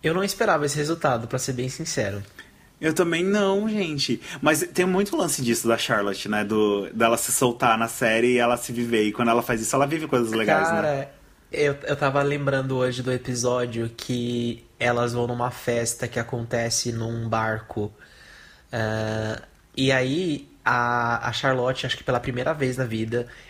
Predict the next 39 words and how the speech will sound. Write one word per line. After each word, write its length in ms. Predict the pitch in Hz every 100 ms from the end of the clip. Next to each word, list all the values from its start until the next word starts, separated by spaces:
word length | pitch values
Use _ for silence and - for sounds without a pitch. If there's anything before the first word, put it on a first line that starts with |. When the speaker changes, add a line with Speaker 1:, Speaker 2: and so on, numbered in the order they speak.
| -
Speaker 1:
enche 280 | 127 127 156
a 40 |
cara, 500 | - 127 107 123 127 -
toma 220 | 131 120
vários 420 | 113 117 117 143 120
drinks. 580 | 117 113 135 - - - - - - - - -
E, 920 | - 139 139 143 143 139 139 139 139 - - _
e 120 | 143
aí 80 | 143
ela 140 | 151
vai 140 | 147 151
pra 140 | 147
pista 240 | 143 139 143
de 120 | 135
dança, 300 | 135 147 160
começa 460 | 151 147 151 139 - -
a, 240 | 131 127
a 40 |
dançar. 720 | 131 135 165 - 135 127 127 -
E 140 | 127
aí 180 | 127 135
toca, 360 | 135 143 131 143
inclusive, 520 | 127 139 127 131 143
umas 260 | 139 139 135
músicas 380 | 131 - 131
disco, 560 | 113 123 135 135 - 120
anos 200 | 120 117
oitenta. 680 | 117 117 120 123 120 107 - - - - - - - -
Speaker 2:
Sim, 260 | - 156
Speaker 1:
E 80 | 135
ela, 140 | 135
Speaker 2:
eu 80 | 135 147
Speaker 1:
ela 200 | 151 143
Speaker 2:
acho 100 | -
que 60 |
eu 40 | 147
lembro 160 | 151
Speaker 1:
fica 120 | 131 110
Speaker 2:
disso. 400 | 104 - 98